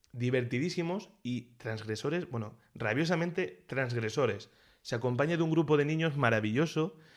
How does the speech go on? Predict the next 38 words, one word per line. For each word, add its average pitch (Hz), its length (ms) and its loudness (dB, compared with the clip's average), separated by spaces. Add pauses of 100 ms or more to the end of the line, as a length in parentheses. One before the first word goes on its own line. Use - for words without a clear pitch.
(160)
y 127 120 2
a 123 80 6
raíz 120 220 4
de 135 120 4
los 107 160 -2
miedos 147 540 0
y - 40 -4
las 113 120 -2
situaciones 123 440 -4
que 120 80 -4
le 107 80 0
van 123 180 -2
planteando, 143 640 0 (180)
estos 135 260 -2
niños, 170 440 0 (220)
pues, - 140 -10
se 113 80 -6
suceden 147 540 2
canciones, 143 1040 4
cuentos, 151 560 4
juegos, 160 560 4 (460)
pero 117 160 0
es 127 80 -2
un 165 100 -2
programa 170 580 2
que, 113 540 -2 (100)
por 113 140 -4
lo 110 100 -2
que 120 80 -2
es 139 60 0
maravilloso, 160 540 4
es 156 60 -8
porque 120 220 -2
no 139 160 0
trata 156 260 2
a 151 40 4
los 143 120 2
niños 160 400 -4